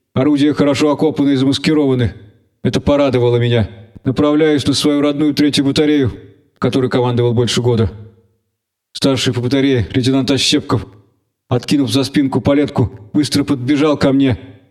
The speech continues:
Красиво приосанился и молодцевато доложил обстановку на батарее.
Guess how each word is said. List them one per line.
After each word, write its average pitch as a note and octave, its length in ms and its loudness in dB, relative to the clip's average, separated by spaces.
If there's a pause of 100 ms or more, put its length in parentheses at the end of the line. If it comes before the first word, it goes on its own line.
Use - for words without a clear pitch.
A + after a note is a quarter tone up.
(260)
Красиво C#3 400 0
приосанился C#3+ 800 2 (260)
и C#3 80 0
молодцевато D3 680 0
доложил C#3+ 380 0
обстановку C#3 460 0
на C3 60 0
батарее. B2 720 0